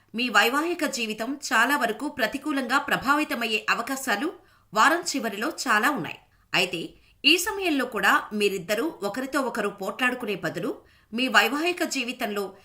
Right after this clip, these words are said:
సరైన, అవసరమైన సమతుల్యతను కాపాడుకుంటూ ప్రతి పరిస్థితిని తెలివిగా నిర్వహించగలరు. మిథున రాశి, ఈ వారం ప్రారంభంలో శుక్రుడు మీకు ప్రేమ వ్యవహారాలలో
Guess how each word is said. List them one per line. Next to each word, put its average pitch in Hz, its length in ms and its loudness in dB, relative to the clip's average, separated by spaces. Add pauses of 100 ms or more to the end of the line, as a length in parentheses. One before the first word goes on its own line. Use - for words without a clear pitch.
(160)
సరైన, 277 600 2 (120)
అవసరమైన 262 600 2
సమతుల్యతను 247 720 -2
కాపాడుకుంటూ 214 680 -2 (360)
ప్రతి 269 240 0
పరిస్థితిని 311 720 -2
తెలివిగా 254 540 0
నిర్వహించగలరు. 208 800 -4 (360)
మిథున 330 360 0
రాశి, 165 360 -4 (440)
ఈ 277 120 4
వారం 320 280 4
ప్రారంభంలో 254 760 2 (280)
శుక్రుడు 302 640 -2 (180)
మీకు 247 280 -2
ప్రేమ 262 360 2
వ్యవహారాలలో 240 840 0